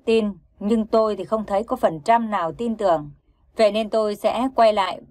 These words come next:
đoạn video mấy chị thành tâm xin lỗi thì tôi sẽ tha cho.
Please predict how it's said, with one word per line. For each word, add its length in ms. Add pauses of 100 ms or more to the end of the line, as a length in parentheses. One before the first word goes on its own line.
(140)
đoạn 400
video 380
mấy 280
chị 260
thành 280
tâm 240
xin 180
lỗi 320 (100)
thì 140
tôi 260
sẽ 200
tha 220
cho. 300